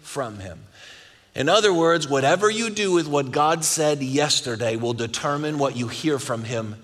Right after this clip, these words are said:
today. If you use what he showed you and steward it and step into it, he's gonna give you even more.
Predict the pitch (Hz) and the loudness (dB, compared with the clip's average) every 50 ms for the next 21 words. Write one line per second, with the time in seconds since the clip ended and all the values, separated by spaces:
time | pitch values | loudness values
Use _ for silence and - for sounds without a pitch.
0 | - - - - 120 98 87 101 92 78 64 - - - - - - - - - | -14 -10 -8 -8 -6 -6 -6 -6 -6 -6 -10 -14 -18 -20 -20 -20 -20 -20 -20 -20
1 | - - - - - - - - - - - - - - - - - - - 180 | -20 -20 -18 -18 -18 -18 -18 -18 -18 -18 -20 -20 -20 -20 -20 -20 -12 -2 0 0
2 | 190 151 175 190 202 196 190 170 170 233 277 277 233 202 180 160 170 180 170 147 | 2 2 2 2 2 2 2 2 4 4 4 4 4 2 2 2 0 0 0 0
3 | 160 147 135 - - 190 208 226 247 277 269 214 143 120 113 - - - - 202 | 0 0 2 2 4 4 4 2 2 0 0 0 0 0 0 0 0 0 0 0
4 | 208 233 247 254 269 269 247 165 135 123 - - - - 214 185 160 - - - | 2 2 2 2 2 0 0 0 -2 -2 -2 0 0 2 0 0 -2 -2 -4 -4
5 | 196 220 240 240 - 285 294 262 - - - - - 190 160 - 185 170 151 139 | -2 -2 -2 -2 -2 0 0 -2 -2 -6 -8 -4 -2 -2 0 0 0 0 0 0
6 | 175 170 156 160 160 156 151 135 131 127 127 127 117 101 - | 0 0 2 2 2 2 2 0 -2 -4 -4 -4 -6 -8 -10